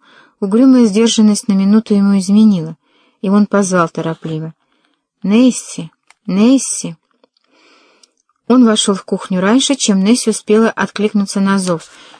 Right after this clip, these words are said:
и сурово глянул в её встревоженные глаза. Несси сидела за столом, ложка с супом застыла в её руке, и вся её поза выражала внезапный испуг.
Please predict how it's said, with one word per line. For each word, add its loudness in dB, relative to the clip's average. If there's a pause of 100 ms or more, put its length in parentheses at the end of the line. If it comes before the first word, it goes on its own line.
и -6
сурово 2
глянул 2
в -2
её 2
встревоженные -6
глаза. -6 (3000)
Несси 2
сидела 2
за 0
столом, 0 (360)
ложка 0
с -6
супом -2
застыла 0
в -4
её -4
руке, -8 (600)
и 2
вся 0
её 0
поза 2
выражала 0
внезапный -4
испуг. -12